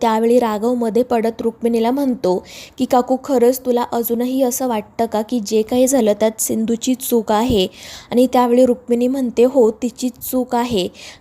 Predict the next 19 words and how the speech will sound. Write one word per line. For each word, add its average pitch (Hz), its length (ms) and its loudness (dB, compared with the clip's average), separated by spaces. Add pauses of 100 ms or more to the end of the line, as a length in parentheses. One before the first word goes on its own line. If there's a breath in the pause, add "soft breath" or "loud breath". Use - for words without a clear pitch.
कारण 254 340 4
तिला 254 200 0
जे 226 280 2
हवं 254 280 -2 (140)
तेच 247 280 2
तिने 240 220 -4
केलं 202 440 0 (340 loud breath)
आणि 240 140 2
आता 240 160 0
याचे 254 300 4
परिणाम 233 540 -2
सगळं 240 340 -2 (120)
घरदार 233 460 0
भोगत 226 480 0
आहे. 240 320 2 (360 loud breath)
माझी 233 320 2
अन्वी 233 280 2
कुठे 240 360 -2
असेल, 240 340 0